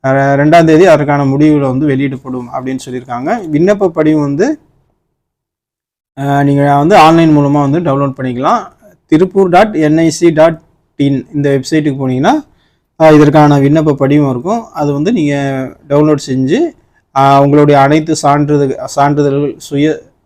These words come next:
சான்றொப்பம், செல்ஃப் அட்டஸ்டட் அதெல்லாம் பண்ணிட்டு, அஹ், நகல்களை இணைத்து மாவட்ட நல்வாழ்வு சங்கம்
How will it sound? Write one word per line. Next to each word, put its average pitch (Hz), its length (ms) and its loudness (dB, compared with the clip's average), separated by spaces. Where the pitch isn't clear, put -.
சான்றொப்பம், 135 720 -2
செல்ஃப் 160 220 0
அட்டஸ்டட் 139 640 -4
அதெல்லாம் 135 360 -2
பண்ணிட்டு, 139 560 -2
அஹ், 139 280 0
நகல்களை 151 600 0
இணைத்து 143 520 -4
மாவட்ட 170 680 0
நல்வாழ்வு 156 580 2
சங்கம் 151 520 -6